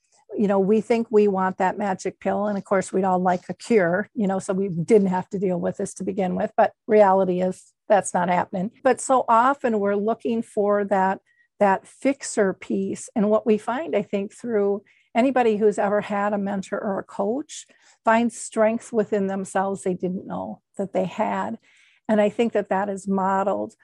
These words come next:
by the mentor to them. It's, you know, that leading of example. It's that empowering of one. And I, I don't think there's anything more beautiful to watch kind of blossom and grow, uh,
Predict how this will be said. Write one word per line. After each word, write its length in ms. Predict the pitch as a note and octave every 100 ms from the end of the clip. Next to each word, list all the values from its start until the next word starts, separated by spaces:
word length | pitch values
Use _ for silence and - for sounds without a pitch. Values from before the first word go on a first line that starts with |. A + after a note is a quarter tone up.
| _ _ _
by 360 | F3+ G#3 G3+ G3+
the 100 | G3+
mentor 480 | F#3+ G3 - - -
to 280 | - F#3
them. 280 | F3 F#3+ F#3+
It's, 280 | G3 G3+ -
you 180 | - F#3+
know, 160 | F#3+
that 260 | F#3+ F#3+ -
leading 480 | G3+ G#3 A3+ A#3 A3
of 200 | G#3 F#3
example. 760 | F3+ - F#3+ F#3 F#3+ - F3+
It's 140 | F#3 -
that 160 | G3
empowering 920 | F#3 F#3 - G3+ G3 G3+ G3 F#3+ F#3+ F#3+ _ _ _ _
of 220 | G3+ F#3
one. 560 | F3+ F#3+ F#3 - - C#4 _ _ _
And 480 | A3 G3+ G#3 G3 G#3
I, 300 | B3+ - G#3+ -
I 180 | A3
don't 200 | A3 G#3
think 160 | G#3 G3+
there's 200 | G#3+ F#3
anything 340 | G3+ F#3+ G#3
more 160 | G3 F#3+
beautiful 920 | F3 G3 G3+ G#3+ A3 - F#3 F#3+ A3 -
to 240 | G#3 F#3+ F#3+
watch 880 | G3+ F3 F#3+ F#3+ G3 A3+ - - _
kind 180 | - G3+
of 180 | F3 -
blossom 840 | F3+ F3+ G3 A3 - - - C#4 _ _ _ _ _
and 260 | G#3+ G3+ G3
grow, 800 | G3 G3 G#3+ G#3 F#3 F#3+ C4 -
uh, 360 | A3 A3+ -